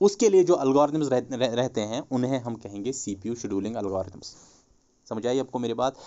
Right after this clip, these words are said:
Algorithms used for C P U scheduler, by the C P U scheduler। ठीक है, आपके पास प्रोसेसेस है, कंफ्यूज नहीं होना, कंफ्यूज नहीं होना है।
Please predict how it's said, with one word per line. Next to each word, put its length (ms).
Algorithms 560
used 260
for 200
C 260
P 80
U 100
scheduler, 400
by 120
the 100
C 160
P 80
U 60
scheduler। 320
ठीक 160
है, 120
आपके 260
पास 300
प्रोसेसेस 600
है, 200
कंफ्यूज 440
नहीं 160
होना, 200
कंफ्यूज 480
नहीं 140
होना 160
है। 80